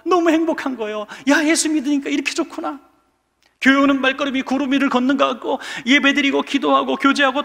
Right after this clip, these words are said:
집으로 갈 때는 너무나 아쉽고, 여러분, 예배 끝나고 집에 돌아가는 그 시간에 너무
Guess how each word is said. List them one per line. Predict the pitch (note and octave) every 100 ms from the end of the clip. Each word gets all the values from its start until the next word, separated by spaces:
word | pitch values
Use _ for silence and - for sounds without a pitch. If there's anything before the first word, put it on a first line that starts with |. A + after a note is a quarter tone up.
| -
집으로 | - C4+ C#4
갈 | C4 B3+
때는 | C4 C4 B3+
너무나 | C#4+ C#4+ C4+
아쉽고, | C#4 D#4 - C#3+ C#3 - _ _ _ _ _ _ _ _ _ _ _ _ _ _ _ _ _ - - - - -
여러분, | C4 D4
예배 | B3+ D4
끝나고 | D4+ C#4+ C#4 C#4
집에 | C#4 C#4 C4 -
돌아가는 | B3+ C4+ C4 C4
그 | C4
시간에 | - B3+ B3+
너무 | B3 B3+ C4+